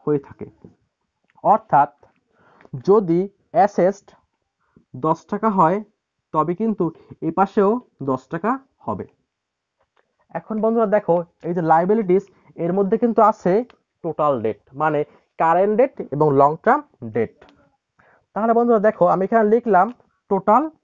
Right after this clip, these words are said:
liabilities, মানে balance শিটের এই অংশটি, liabilities plus owner security। তাহলে আমি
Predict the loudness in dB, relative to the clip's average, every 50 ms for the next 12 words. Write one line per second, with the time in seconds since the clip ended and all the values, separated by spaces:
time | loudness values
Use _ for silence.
0 | _ -4 -2 0 0 0 0 -2 -4 -4 -6 -8 -8 _ _ -8 -2 0 2 2
1 | 4 2 2 0 -2 -4 _ _ _ _ -16 -14 -8 -6 -4 -2 0 0 0 0
2 | 0 -4 -4 -4 0 2 4 2 2 2 -4 _ _ _ _ _ _ _ _ _
3 | _ -8 -4 -4 -2 -2 -2 -6 -8 -10 -12 -12 -12 -12 -14 -14 _ _ _ _
4 | _ _ _ _ _ _ _ _ _ -6 0 0 0 0 0 -2 -4 -4 -6 -8
5 | -8 -4 -2 -2 -2 -2 -4 _ _ _ _ -14 -12 -10 -10 -10 -12 -12 -12 -12
6 | -12 -12 -14 -18 _ _ _ _ _ _ _ _ _ _ _ _ _ _ _ _
7 | _ _ _ _ _ -4 -2 0 2 2